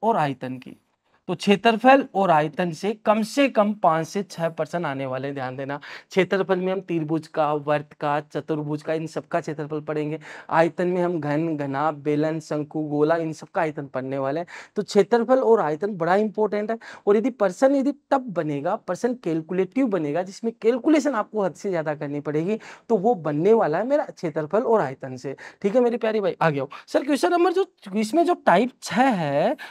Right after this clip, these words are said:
जो छठवें नंबर पे आपके टॉपिक डाला हुआ है, वो लिखा हुआ है कोण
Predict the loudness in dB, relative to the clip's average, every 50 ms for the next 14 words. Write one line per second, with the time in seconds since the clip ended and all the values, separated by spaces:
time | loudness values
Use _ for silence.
0 | -10 -6 -4 -4 -2 -2 -4 -2 0 2 4 6 6 6 6 6 6 4 6 4
1 | 2 2 2 -2 -8 -6 -4 -4 -4 -4 -4 -2 0 0 0 0 -2 -2 -2 -2
2 | 0 0 -2 -2 -6 -12 -16 -8 0 4 4 4 4 2 0 2 4 6 6 4
3 | 4 0 _ -2 2 6 8 8 8 8 6